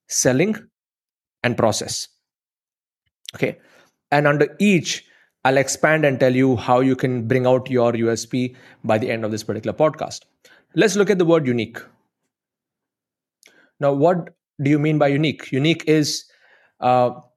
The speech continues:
how are you standing out from the crowd? How are you being different? So I have three things to share with you when it comes to unique. Number one is, do you have a unique niche? If there are hundred of, hundreds of people doing the same things, are you able to stand out from them?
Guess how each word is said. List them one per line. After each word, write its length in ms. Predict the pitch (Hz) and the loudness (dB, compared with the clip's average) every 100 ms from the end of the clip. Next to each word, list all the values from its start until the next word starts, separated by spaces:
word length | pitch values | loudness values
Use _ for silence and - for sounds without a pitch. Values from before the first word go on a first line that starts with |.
| _ | _
how 220 | - 160 | 0 2
are 60 | 185 | 4
you 140 | 185 | 2
standing 460 | 185 - 143 151 156 | 0 0 0 0 2
out 180 | 151 147 | 0 0
from 120 | 139 | -6
the 60 | 127 | -2
crowd? 280 | 135 110 | 0 0
How 160 | 110 135 | 0 2
are 80 | 151 | 2
you 100 | 151 | 2
being 240 | 143 139 | 0 -2
different? 380 | 131 127 98 101 | -4 -4 -8 -6
So 160 | 135 127 | -2 2
I 140 | 123 | 2
have 260 | 156 147 - | 0 -4 -2
three 160 | 190 | -2
things 240 | 190 180 170 | 0 -2 0
to 100 | 156 | -2
share 220 | - 143 | 0 0
with 140 | 135 | 0
you 60 | 135 | -2
when 100 | 120 | -4
it 40 | |
comes 180 | 127 120 | -6 -8
to 40 | 110 | -8
unique. 160 | 107 | -6
Number 180 | 127 175 | -2 0
one 140 | 165 | 2
is, 180 | 170 160 - - - - | 0 -4 -12 -20 -20 -8
do 120 | 131 | 0
you 100 | 214 | 2
have 220 | 180 180 185 | 4 2 2
a 40 | |
unique 380 | 143 156 175 170 | 0 0 0 -2
niche? 460 | 131 113 - - _ _ _ _ _ _ _ _ _ _ _ _ _ _ _ _ _ _ _ _ _ - | -4 -2 -4 -12 _ _ _ _ _ _ _ _ _ _ _ _ _ _ _ _ _ _ _ _ _ -6
If 140 | 131 | 0
there 100 | 151 | 0
are 60 | 147 | 0
hundred 320 | 156 180 202 | 0 2 0
of, 260 | 196 - | 0 -6
hundreds 280 | 143 165 180 | -6 -2 0
of 100 | 190 | 0
people 200 | 170 156 | -2 -2
doing 180 | 156 151 | 0 0
the 80 | 135 | -2
same 260 | 151 147 | -2 -2
things, 260 | 139 135 127 | -2 -4 -2
are 120 | 123 | 0
you 120 | 147 156 | 2 2
able 160 | 151 | 0
to 100 | 151 | -2
stand 340 | 143 139 127 127 | -4 -4 -2 -2
out 160 | 123 | -2
from 140 | 127 123 | -4 -6
them? 220 | 104 | -8